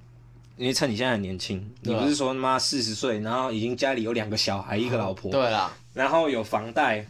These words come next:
Speaker 1: 还没 on the way to escape the matrix，这样。
Speaker 2: 对啊。
Speaker 1: 如果你现在是这样子的话，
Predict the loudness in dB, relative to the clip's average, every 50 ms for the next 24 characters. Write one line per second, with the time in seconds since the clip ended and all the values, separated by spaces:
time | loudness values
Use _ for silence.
0 | -14 -6 -2 2 2 4 4 4 4 2 2 0 0 2 2 4 4 4 4 6
1 | 6 4 4 2 0 -4 -4 -4 -4 -2 0 2 2 2 0 -2 0 0 0 0
2 | 0 0 -2 0 0 0 -2 -2 -4 -10 -8 -4 -2 0 0 0 0 -2 -4 -6
3 | -12 -20 -20 -20 -20 -20 -20 -20 -20 -20 -20 -20 -20 -20 -20 -12 -6 -2 0 2
4 | 2 2 2 0 -6 -14 -20 -20 -20 -20 -20 -20 -20 -20 -20 -20 -20 -20 -20 -14
5 | -4 -2 -2 0 2 4 4 4 4 2 0 0 0 0 0 0 0 -2 -2 0
6 | 2 2 2 2 2 -2